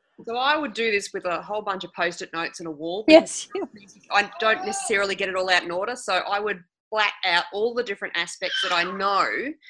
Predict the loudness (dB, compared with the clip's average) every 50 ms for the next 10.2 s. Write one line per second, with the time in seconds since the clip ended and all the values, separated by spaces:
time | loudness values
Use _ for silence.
0 | -20 -20 -20 -20 _ _ 0 0 0 0 0 0 0 -2 -2 -4 -8 -8 -8 -8
1 | -10 -14 -18 -18 _ -4 -4 -4 -2 -4 -6 -6 -6 -6 -8 -10 -10 -12 -10 -10
2 | -10 -10 -10 -12 -12 -12 -10 -8 -8 -8 -8 -8 -10 -8 -8 -6 -4 -4 -4 -4
3 | -4 -4 -6 -6 -8 -10 -10 -8 -6 -6 -6 -6 -6 -8 -8 -6 -2 0 0 0
4 | 0 -2 -4 -8 -8 -10 -14 -16 _ -20 -20 _ _ -4 -4 -4 -2 -2 -2 -2
5 | -2 -4 -4 -4 -2 0 2 2 2 2 2 2 2 2 2 2 2 2 2 2
6 | 0 -2 -2 0 0 -2 -4 -10 -16 _ _ _ _ _ _ _ -4 -2 0 2
7 | 2 2 0 -2 -4 -8 _ _ -10 -6 -4 -4 -2 0 0 0 0 0 -4 -6
8 | -4 -4 -2 -2 -2 -2 -4 -4 -4 -4 -4 -4 -6 -6 -6 -6 -6 -6 -8 -8
9 | -6 -6 -6 -6 -8 -10 -10 -8 -6 -8 -8 -8 _ -10 -10 -8 -8 -8 -8 -8
10 | -8 -10 -12